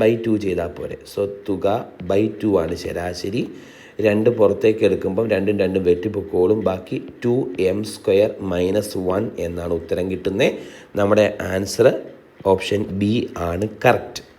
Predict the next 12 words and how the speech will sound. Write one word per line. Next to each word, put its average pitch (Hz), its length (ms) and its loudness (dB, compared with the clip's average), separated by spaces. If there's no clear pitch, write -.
അപ്പോൾ 123 200 0
ഇന്നത്തെ 113 280 4
ചോദ്യങ്ങൾ 95 320 4
നല്ല 120 240 8
ചോദ്യങ്ങളുണ്ടായിരുന്നു, 92 840 4
മനസ്സിലായെന്ന് 95 520 0
വിചാരിക്കുന്നു. 95 500 0
നിങ്ങളുടെ 98 240 4
അഭിപ്രായങ്ങൾ 95 500 -2
തീർച്ചയായും, 92 680 4
ഏഹ്, 90 180 -4
കമൻ്റായിട്ട് 90 520 0